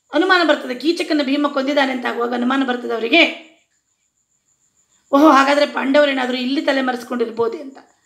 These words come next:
ಗೋಗ್ರಹಣ ನೆನಪು ಮಾಡಿಕೊಂಡು ಈ ವಿರಾಟನ ಮೇಲೆ ಯುದ್ಧಕ್ಕೆ ಬರ್ತಾರೆ. ಯುದ್ಧಕ್ಕೆ ಬಂದಾಗ ವಿರಾಟನ ಮಗ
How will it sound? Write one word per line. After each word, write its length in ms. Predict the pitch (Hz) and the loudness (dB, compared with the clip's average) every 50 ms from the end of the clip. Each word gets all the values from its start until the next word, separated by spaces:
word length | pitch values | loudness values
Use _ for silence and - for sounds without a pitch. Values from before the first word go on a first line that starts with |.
| _ _ _ _ _ _ | _ _ _ _ _ _
ಗೋಗ್ರಹಣ 440 | - 311 349 339 - 339 311 311 294 277 | 4 6 6 6 6 6 4 4 4 2
ನೆನಪು 260 | 269 254 247 254 277 | 0 -2 -4 -8 -6
ಮಾಡಿಕೊಂಡು 400 | 262 247 233 240 - 285 302 320 | -6 -6 -6 -4 -4 -2 -2 -2
ಈ 80 | 302 262 | -2 -2
ವಿರಾಟನ 380 | 247 247 277 294 294 277 262 247 | 0 0 2 2 0 0 -6 -8
ಮೇಲೆ 200 | 233 233 254 302 | -10 -8 -8 -6
ಯುದ್ಧಕ್ಕೆ 360 | 285 254 247 - 294 294 285 | -8 -8 -2 -2 -2 -2 -2
ಬರ್ತಾರೆ. 360 | 240 240 - - 311 - - _ _ _ _ _ _ _ _ _ _ _ _ _ _ _ _ - - - _ - | -8 -10 -10 -14 -16 -18 -18 _ _ _ _ _ _ _ _ _ _ _ _ _ _ _ _ -20 -20 -20 _ 6
ಯುದ್ಧಕ್ಕೆ 360 | 277 320 320 440 403 - 370 | 6 6 6 6 4 4 4
ಬಂದಾಗ 320 | 381 370 359 349 339 339 370 403 359 - - - - - _ _ _ _ _ _ _ _ _ _ _ _ | 4 4 6 4 4 4 4 4 2 2 0 -6 -14 -20 _ _ _ _ _ _ _ _ _ _ _ _
ವಿರಾಟನ 380 | 240 277 330 339 330 311 311 302 | -4 -2 0 0 0 -2 -2 -2
ಮಗ 160 | 269 294 | -2 0